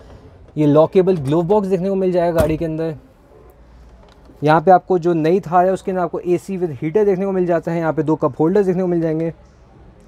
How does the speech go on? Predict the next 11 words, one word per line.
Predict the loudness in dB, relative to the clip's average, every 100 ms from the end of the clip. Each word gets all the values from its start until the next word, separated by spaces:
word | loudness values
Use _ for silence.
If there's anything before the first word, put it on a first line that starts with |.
| -20 -20 -20 -20 -12
ये | 2 4
इसका | 4 2
गियर | 2 4 2
बॉक्स | 2 -2 0
है, | -2 -2 -6
five | -4 -2
speed | 0 0
manual | 0 0 -2
transmission | -4 -6 -8 -6
gear | -4 -4
box। | -2 -2 -4